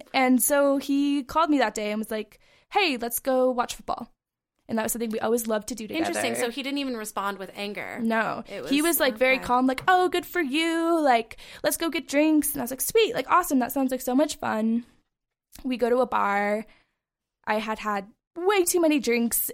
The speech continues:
Speaker 1: and right before the end of the game, he proposed in front of the entire restaurant.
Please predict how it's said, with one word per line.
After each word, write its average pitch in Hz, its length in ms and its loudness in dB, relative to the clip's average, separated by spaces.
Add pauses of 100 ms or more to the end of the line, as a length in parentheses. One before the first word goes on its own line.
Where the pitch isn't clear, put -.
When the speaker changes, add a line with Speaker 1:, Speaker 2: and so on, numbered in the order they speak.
Speaker 1:
and 220 480 2
right 226 240 -2
before 233 240 -4
the 214 100 -8
end 214 120 -6
of 196 40 -12
the 208 60 -6
game, 208 300 -6
he 202 460 -12
proposed - 760 -8
in 220 240 -8
front - 220 -12
of 240 100 -12
the - 140 -12
entire - 320 -6 (100)
restaurant. - 460 -6